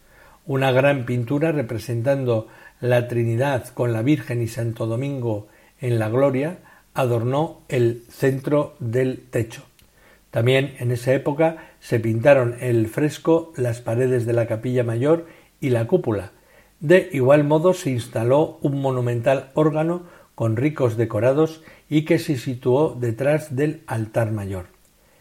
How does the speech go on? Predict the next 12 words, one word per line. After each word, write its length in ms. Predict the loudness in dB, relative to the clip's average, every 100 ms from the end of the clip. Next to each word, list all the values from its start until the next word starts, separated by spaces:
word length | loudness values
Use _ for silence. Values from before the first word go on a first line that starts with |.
| _
Finalmente, 800 | -6 0 2 2 0 2 2 2 -4 -20 -8
la 140 | -4
iglesia 580 | 0 0 2 2 2 0
se 240 | -8 -4
vio 180 | 0 0
dotada 480 | 0 2 2 4 2
de 200 | 2 0
una 220 | 0 0
fachada 600 | -2 -2 2 4 2 0 -8 -20 -6
neocincuentesca. 1400 | 0 2 2 0 -2 -4 -4 -2 -4 -2 -6 -6 -10 -18 -20 _ _ _ _ _ _ _ _ _ _ _ _ _ _ _ _ _ _ _ _ _ _ _ _ 0
La, 340 | 6 6 4
la, 600 | 0 4 6 6 2 -4